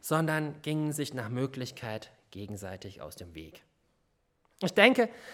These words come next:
dass der Samariter wusste, dass es ein jüdischer Mann war, der dort zusammengeschlagen im Straßengraben lag. Schließlich befanden sie sich inmitten in Juda. Da gab's viele Juden.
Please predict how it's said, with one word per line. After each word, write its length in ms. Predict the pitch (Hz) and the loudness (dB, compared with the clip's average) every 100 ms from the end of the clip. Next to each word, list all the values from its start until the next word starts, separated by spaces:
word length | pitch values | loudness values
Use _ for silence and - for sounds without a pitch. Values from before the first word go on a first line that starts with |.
| - | -2
dass 160 | - 185 | 4 8
der 140 | 190 | 8
Samariter 720 | 175 175 185 185 202 226 202 151 | 8 8 8 6 2 6 8 10
wusste, 480 | 180 - 110 85 - - - - - | 8 8 -4 -6 -8 -20 -20 -20 -2
dass 140 | 135 120 | -2 0
es 120 | - | -2
ein 160 | 127 | -2
jüdischer 540 | 120 113 127 120 - 90 | -2 0 0 0 0 -2
Mann 340 | 90 87 85 | -2 -4 -8
war, 220 | 87 80 - - | -10 -14 -18 -10
der 80 | 101 | -6
dort 180 | 104 98 | -4 -4
zusammengeschlagen 1000 | 123 104 95 104 98 104 90 92 90 90 - _ | -2 0 0 -2 -4 -4 -2 -2 -2 -10 -14 _
im 120 | 101 | -16
Straßengraben 840 | - - 95 98 92 - 82 82 | -10 -2 -2 -2 -8 -10 -10 -10
lag. 240 | 85 90 - _ _ _ _ _ - | -12 -14 -16 _ _ _ _ _ -18
Schließlich 380 | - 185 185 - | 0 2 2 0
befanden 340 | 180 170 165 | 4 4 4
sie 100 | 156 | 0
sich 200 | 151 165 | -2 0
inmitten 400 | 180 185 190 202 | 0 2 2 2
in 120 | 196 208 | 0 4
Juda. 440 | 269 254 98 98 - _ _ | 8 8 6 -4 -10 _ _
Da 140 | - 120 | -8 -4
gab's 260 | 123 120 | -4 -6
viele 220 | - 214 104 | -4 -2 -2
Juden. 340 | 90 87 | -4 -12